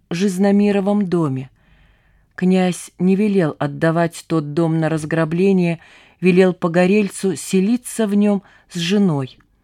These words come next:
наследовать Жизномиру. Добрыня и перетащил туда со старого места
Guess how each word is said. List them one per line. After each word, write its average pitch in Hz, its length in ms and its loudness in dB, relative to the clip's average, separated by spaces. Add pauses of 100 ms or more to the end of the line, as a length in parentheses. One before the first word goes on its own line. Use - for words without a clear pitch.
(240)
наследовать 175 840 -2
Жизномиру. 160 840 -4 (1160)
Добрыня 285 560 2
и - 20 4
перетащил 247 800 0
туда 175 340 -2
со 165 160 -4
старого 165 540 -2
места 175 540 -2